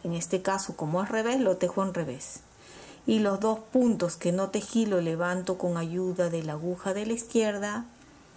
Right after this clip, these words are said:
y montamos. ¿Ven? Y continúo ahora tejiendo igual. Ahora continúa derecho. En la siguiente vuelta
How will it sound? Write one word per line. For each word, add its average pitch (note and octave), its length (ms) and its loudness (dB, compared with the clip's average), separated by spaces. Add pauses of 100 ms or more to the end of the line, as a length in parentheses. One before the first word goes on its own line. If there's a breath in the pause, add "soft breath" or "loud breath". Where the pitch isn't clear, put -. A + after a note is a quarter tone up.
(120)
y G#3+ 380 2 (540)
montamos. D#3 1300 0 (600 loud breath)
¿Ven? G3+ 400 -2
Y G3 80 -2
continúo G3 640 2
ahora G3 280 0
tejiendo F#3 600 0
igual. F3 460 -2 (500 loud breath)
Ahora F3+ 320 2
continúa E3 580 -2
derecho. D3+ 500 -6 (420 loud breath)
En A3+ 140 6
la A3 80 4
siguiente C4 420 6
vuelta C#4 460 0